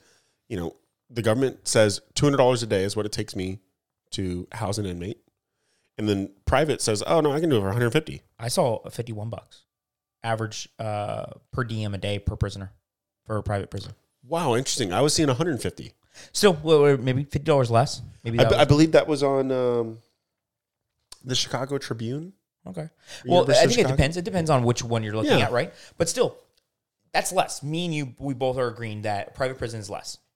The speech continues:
Speaker 1: Yeah.
Speaker 2: So who is it less to?
Speaker 1: The taxpayer.
Speaker 2: Okay.
Speaker 1: Yeah.
Speaker 2: So, uh, somebody commits a crime. Uh, let's say they did arson.
Speaker 1: Okay.
Speaker 2: Let's say they burned down a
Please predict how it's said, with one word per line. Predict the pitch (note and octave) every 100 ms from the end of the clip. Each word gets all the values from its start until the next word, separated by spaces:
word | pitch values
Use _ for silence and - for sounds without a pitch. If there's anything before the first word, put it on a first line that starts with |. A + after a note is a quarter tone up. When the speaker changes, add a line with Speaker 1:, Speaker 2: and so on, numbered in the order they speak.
| _ _ _
Speaker 1:
Yeah. | - - - _ -
Speaker 2:
So | - C3 - C3+
who | E3
is | F#3
it | C3
less | A#2+ -
to? | - - - - _ _ _ _ _ _ _ _ _ _ _ _ _ _ _ _ _ _ _ _ _ - - _ -
Speaker 1:
The |
taxpayer. | B2 F3+ - D#2+ A#2 _ _
Speaker 2:
Okay. | - F2 _ _ _ _ -
Speaker 1:
Yeah. | F3 - _ - - - - -
Speaker 2:
So, | - C#3 B2 - -
uh, | B2+ A2+
somebody | A2 E3+ F3
commits | D3+ C#3
a | -
crime. | A2 F#2+ G#2 A#2 _ _ _ -
Uh, | A2+ A2 G#2+
let's | B2 -
say | C#3+ B2+
they | A#2 A#2
did | A2+ -
arson. | G2 - - _ _ _ _ -
Speaker 1:
Okay. | C3+ -
Speaker 2:
Let's | A#2
say | -
they | A2+ G#2+
burned | A2 A2
down | G#2+ G2+ G2+
a | F#2+ F#2+ G2